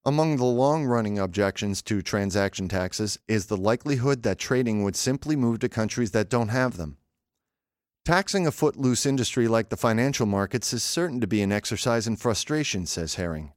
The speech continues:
noting that with electronic trading, it's easy to shift business to a system in another country.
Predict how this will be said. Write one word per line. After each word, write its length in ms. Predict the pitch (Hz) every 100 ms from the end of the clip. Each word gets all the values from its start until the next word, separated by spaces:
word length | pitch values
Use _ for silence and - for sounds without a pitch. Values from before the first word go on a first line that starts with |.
| _ -
noting 400 | 107 123 127 110
that 200 | 113 92
with 200 | 107 -
electronic 520 | 107 113 - 117 95
trading, 440 | - 143 117 87 - _ _ _ -
it's 200 | 123 -
easy 240 | 160 151
to 80 | 123
shift 380 | - 156 151 -
business 360 | 110 92 98 -
to 140 | 110
a 60 | 98
system 420 | - 120 - 104
in 80 | 101
another 320 | 98 104 87
country. 480 | - 110 - 82